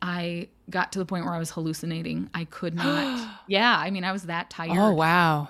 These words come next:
Speaker 1: Right? And who needs daycare? Because, hey, we work from home now. Hilariously poor choice. Yet we left for our kids to be home with us. So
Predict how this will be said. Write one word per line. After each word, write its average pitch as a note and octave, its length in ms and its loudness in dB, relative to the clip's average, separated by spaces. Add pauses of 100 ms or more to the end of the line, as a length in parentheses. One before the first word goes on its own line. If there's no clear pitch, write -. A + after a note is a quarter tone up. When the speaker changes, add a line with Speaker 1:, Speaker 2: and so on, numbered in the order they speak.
Speaker 1:
Right? C#4 340 2
And A3 220 2 (260)
who A#3+ 100 2
needs G3 360 2
daycare? F3 520 -2
Because, D#3+ 540 -8 (140)
hey, G#3 200 -2
we F3 200 -4
work F3+ 220 -4
from F#3+ 120 0
home G#3 260 4
now. E3 280 -2 (200)
Hilariously F#3+ 800 -2 (140)
poor E3 200 -4
choice. - 520 -8
Yet F3 420 2 (240)
we F3 220 -2
left D#3+ 320 2
for E3 160 -4
our D#3+ 80 -2
kids D#3+ 400 -8
to E3+ 100 -8
be E3 120 -6
home E3 240 -6
with D3+ 180 -6
us. - 160 -4
So E3 260 -2